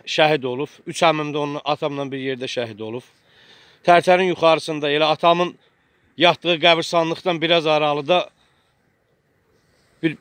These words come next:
beş-altı hektar taxıl sahəsi əkmişəm. Üzü belə burada, cənab prezident,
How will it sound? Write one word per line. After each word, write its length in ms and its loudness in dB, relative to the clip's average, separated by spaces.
beş-altı 440 6
hektar 460 0
taxıl 320 2
sahəsi 460 -2
əkmişəm. 340 -6
Üzü 300 -4
belə 320 6
burada, 480 2
cənab 320 2
prezident, 400 -6